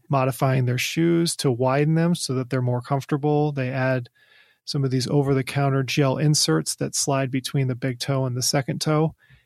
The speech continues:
And that certainly can make shoe wear and walking much more comfortable for people. Unfortunately, doing those things does not change what we would describe as the natural history of a bunion, which is that it may slowly progress over time.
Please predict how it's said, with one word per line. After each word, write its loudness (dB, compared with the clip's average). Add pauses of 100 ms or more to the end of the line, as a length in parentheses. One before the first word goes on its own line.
(160)
And 0
that 2
certainly 2
can 2
make 0
shoe 0
wear 2
and -6
walking -2
much -6
more -6
comfortable -4
for -12
people. -12 (240)
Unfortunately, 0
doing 2
those 0
things -2
does 0
not 2
change -2
what -4
we 0
would -2
describe 0
as -4
the -6
natural -4
history -2
of -2
a -2
bunion, -4
which -8
is -6
that -4
it -8
may -4
slowly 0
progress -6
over -10
time. -16